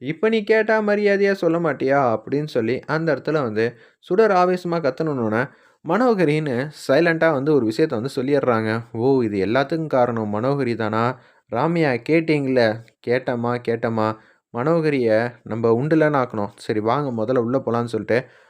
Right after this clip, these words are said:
அந்த நர்ஸை வந்து கூட்டிட்டு மாசா வந்து ராமையாவும் சுடரு அப்புறம் அவங்க பேரன் மூணு பேரும் வந்துடுறாங்க. வீட்டுக்கு போயிட்டு ஏதோ ஒரு பேப்பர்ல ஆதாரம் ஃபைல் எல்லாம் வந்து எடுத்துக்கிறாங்க. எடுத்து முடிச்சோன்னே வந்து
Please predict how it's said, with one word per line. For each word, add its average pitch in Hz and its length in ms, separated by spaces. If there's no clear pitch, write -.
அந்த 151 180
நர்ஸை 185 320
வந்து 165 180
கூட்டிட்டு 151 340
மாசா 139 340
வந்து 117 280
ராமையாவும் 117 640
சுடரு 110 420
அப்புறம் 143 280
அவங்க 127 160
பேரன் 117 400
மூணு 147 200
பேரும் 143 200
வந்துடுறாங்க. 123 420
வீட்டுக்கு 202 300
போயிட்டு 147 220
ஏதோ 151 180
ஒரு 143 160
பேப்பர்ல 139 480
ஆதாரம் 131 400
ஃபைல் 123 260
எல்லாம் 127 200
வந்து 120 160
எடுத்துக்கிறாங்க. 117 520
எடுத்து 143 220
முடிச்சோன்னே 139 360
வந்து 107 220